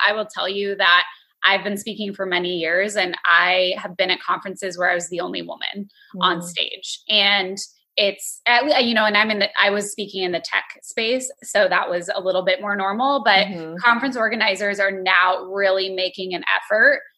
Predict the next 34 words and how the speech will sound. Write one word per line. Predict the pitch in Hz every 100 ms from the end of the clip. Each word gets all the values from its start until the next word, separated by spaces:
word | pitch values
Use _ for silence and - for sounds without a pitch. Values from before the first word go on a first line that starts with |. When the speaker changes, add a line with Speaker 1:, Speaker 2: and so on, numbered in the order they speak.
| _ -
Speaker 1:
to | 233
make | 202 196
a | 202
more | 196 190 185 180 190 -
inclusive | 208 202 - 220 196 202 185
in | 180 185
all | 180 175 185
means, | 180 180 175 175 175 - - _ -
uh, | -
speaking | - - 196 196 233 254
roster. | 262 254 277 - 294 311 330 - - _ -
And | 220 214
so | 208 214 190
there | 202 196
are |
a | 202
lot | 185 190 190
of | 185 -
opportunities | 185 - 208 - 330 294 220 208 208 208 - - - -
for | 196 185 185 185
people | 214 202 202
who | 190 185
haven't | 208 214 202 185
gotten | 202 180 185
them | 175 180
historically, | - - 226 214 202 185 170 170 175 _ _ _ -
and | 190 190
that's | 185 - - -
a | 180
benefit | 175 170 - - - _ -
to | - 180
all | 160 -
of |
us. | - - - -